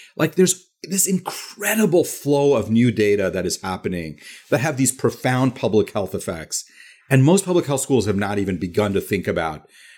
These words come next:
how to deal with that. But much of our society is kind of cooking along. And it raises all sorts of issues of what kind of society do we want to live in? What do we want to deal with issues around surveillance states? So I, I think there are these big challenges of the twenty-first century that schools of public health need to begin to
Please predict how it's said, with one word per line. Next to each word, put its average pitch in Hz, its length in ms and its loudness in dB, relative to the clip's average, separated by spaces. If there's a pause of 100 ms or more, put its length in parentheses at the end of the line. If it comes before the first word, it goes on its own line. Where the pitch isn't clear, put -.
(100)
how 110 280 -2
to 98 100 2
deal 98 220 0
with 90 140 -2
that. - 160 -4
But - 200 -4
much 156 260 2
of 175 80 2
our 147 160 -2
society 135 560 -2
is 104 100 -2
kind 117 160 -6
of - 60 -12
cooking 131 260 -4
along. 110 360 0 (360)
And 139 140 0
it 139 140 0
raises 113 280 2
all 98 120 0
sorts 104 240 -2
of 104 100 2
issues 139 300 0
of 98 80 4
what 92 100 0
kind 98 140 -4
of 87 60 -4
society 143 500 0
do 117 80 0
we 113 100 2
want 104 160 -2
to 95 60 -2
live 92 240 -2
in? 90 160 -4 (100)
What 117 180 0
do 113 60 0
we 113 60 0
want 110 100 0
to 98 120 -4
deal 104 100 4
with - 260 -2
issues 104 260 -2
around 90 140 0
surveillance 131 460 2
states? 101 320 0
So 160 200 0 (380)
I, 214 100 -4 (120)
I 196 100 -2
think 254 160 0
there 233 100 2
are 220 40 2
these 147 180 4
big 156 420 2
challenges 135 640 0
of 127 80 0
the 107 60 -2
twenty-first 120 560 -2
century 151 480 -2
that 120 180 0
schools 117 280 -2
of 120 80 -4
public 104 260 -2
health 107 220 -2
need 101 180 -2
to 107 80 -4
begin 95 380 -4
to 95 260 -2